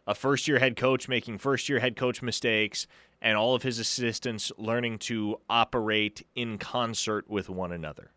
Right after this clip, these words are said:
And year two will provide growth in that area. It's not going to be a wholesale change from last year. You're not instantly gonna have all your problems solved,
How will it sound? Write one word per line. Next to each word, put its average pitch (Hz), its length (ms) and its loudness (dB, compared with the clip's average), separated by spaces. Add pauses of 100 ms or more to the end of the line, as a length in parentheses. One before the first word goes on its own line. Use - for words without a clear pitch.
(180)
And 90 380 0 (340)
year 165 280 6
two 208 280 -2
will 180 160 4
provide 147 540 4
growth 135 640 4 (560)
in 131 320 2
that 120 540 4 (220)
area. 85 500 -2 (100)
It's 120 240 0
not 143 260 0
going 156 240 4
to 151 100 -6
be 135 500 0 (680)
a 120 300 2
wholesale 139 560 2
change 131 380 -2
from 135 180 -4
last 117 400 2
year. 120 200 0
You're 113 140 -2
not 120 220 -2 (120)
instantly 127 480 -6
gonna 120 160 -2
have 117 200 0
all 117 140 4
your 120 120 2
problems 113 460 2
solved, 95 580 4